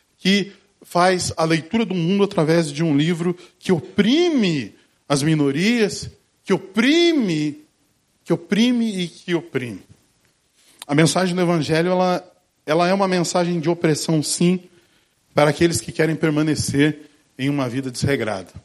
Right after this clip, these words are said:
Aí é inevitável. É um choque total de cultura.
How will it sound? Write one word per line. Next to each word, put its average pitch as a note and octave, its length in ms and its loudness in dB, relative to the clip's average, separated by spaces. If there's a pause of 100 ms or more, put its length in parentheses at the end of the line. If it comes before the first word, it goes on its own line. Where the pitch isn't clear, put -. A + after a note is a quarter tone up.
(240)
Aí C3 260 0
é C#3 80 4
inevitável. C3 560 -6 (500)
É C3+ 60 0
um D3 60 0
choque E3 540 0 (540)
total E3 880 2
de C3 140 -6
cultura. D3 580 -4